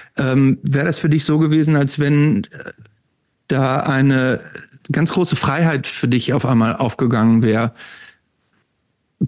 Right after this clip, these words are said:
K-, kannst du das noch nachvollziehen,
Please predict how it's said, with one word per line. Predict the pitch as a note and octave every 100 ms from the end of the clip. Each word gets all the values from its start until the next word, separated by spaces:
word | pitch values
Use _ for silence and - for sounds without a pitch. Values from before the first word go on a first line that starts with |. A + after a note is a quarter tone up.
| -
K-, | - -
kannst | C#3 C#3
du |
das | D#3 C#3+
noch | D#3+ C3+ - - -
nachvollziehen, | B2+ D3+ - F#3+ - G3+ G3 G#3 G3+